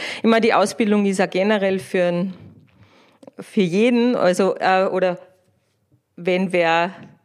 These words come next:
ein Coaching will, dann, ähm, berate ich da natürlich gern auch andere. Aber ich denke halt im Sport, äh, kenne ich mich halt aus oder weiß, wie das ist. Und ich glaub, dass ich da halt sehr viel, ja, weitergeben kann.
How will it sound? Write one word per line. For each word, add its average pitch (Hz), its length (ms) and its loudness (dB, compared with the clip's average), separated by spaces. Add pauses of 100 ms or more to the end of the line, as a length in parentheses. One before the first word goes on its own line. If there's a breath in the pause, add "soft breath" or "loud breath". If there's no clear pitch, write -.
(580 soft breath)
ein - 120 -8
Coaching 226 520 2
will, 247 300 4
dann, 190 340 0
ähm, 180 560 0 (380)
berate 180 460 0
ich 196 60 2
da 190 100 2
natürlich 185 400 -2
gern 165 400 0
auch 160 320 -2 (560)
andere. 226 560 2
Aber 190 160 2
ich 196 80 -2
denke 196 260 0
halt 202 100 0
im 185 100 -2
Sport, - 640 -2 (800 loud breath)
äh, 190 340 0
kenne 240 280 4
ich 247 60 4
mich 233 140 4
halt 214 180 2
aus 220 420 2
oder 196 280 0
weiß, 214 320 2
wie 208 80 -2
das 196 220 -2
ist. 247 380 0
Und 214 120 2
ich 202 80 -4
glaub, 190 240 0
dass 196 180 -2
ich 190 80 -12
da 180 180 2
halt 180 200 0
sehr 170 240 0
viel, 180 560 0 (1400 loud breath)
ja, 233 240 4
weitergeben 190 500 2
kann. - 280 -4